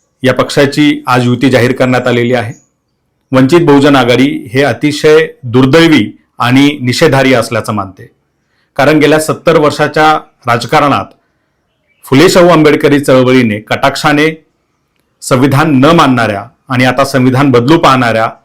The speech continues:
आरएसएस, बीजेपीच्या सोबत कधीही युती केली नाही, समझोता केला नाही. कारण फुले शाहू आंबेडकरी चळवळ ही समता, स्वातंत्र्य, बंधुता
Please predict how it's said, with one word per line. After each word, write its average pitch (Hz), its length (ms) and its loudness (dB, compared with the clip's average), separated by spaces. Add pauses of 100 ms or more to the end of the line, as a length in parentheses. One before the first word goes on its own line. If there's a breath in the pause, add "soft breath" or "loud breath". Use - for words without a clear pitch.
(340)
आरएसएस, 143 460 0
बीजेपीच्या 131 640 0
सोबत 117 480 -2
कधीही 139 420 0
युती 113 320 -4
केली 143 200 2
नाही, 165 180 0
समझोता 120 480 -4
केला 101 280 -6
नाही. 98 200 -20 (1080)
कारण 170 280 0 (180)
फुले 160 280 2
शाहू 185 160 2
आंबेडकरी 156 480 2
चळवळ 135 420 0 (600)
ही 185 80 2
समता, 143 440 2
स्वातंत्र्य, 160 500 0
बंधुता 139 560 2